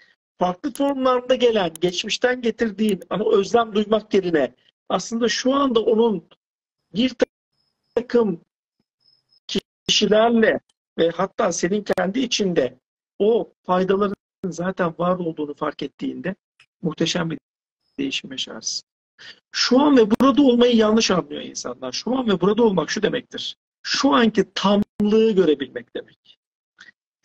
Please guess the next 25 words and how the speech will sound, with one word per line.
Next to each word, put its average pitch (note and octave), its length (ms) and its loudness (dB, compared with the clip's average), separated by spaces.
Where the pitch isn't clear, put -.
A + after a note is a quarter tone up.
Şu G#3 200 0
anki B3 360 0
tamlığı G#3+ 560 2
gördüğün G#3+ 440 0
zaman, F#3+ 360 -4
tamlık, F3 640 0
şu - 160 -4
an G3 140 0
tam, A#3 380 -2
her G#3 160 0
şey B3 260 2
var A3+ 180 2
çünkü. F#3+ 380 -4
E, E3 60 -2
önceden B3 540 2
de B3 60 4
vardı, F#3+ 320 0
ben G#3 200 0
niye A#3+ 160 2
görmüyordum? F#3 640 -2
Evet, E3 280 0
önceden E3 480 -2
de E3 120 -2
vardı D#3 340 -4
ama C4 360 -2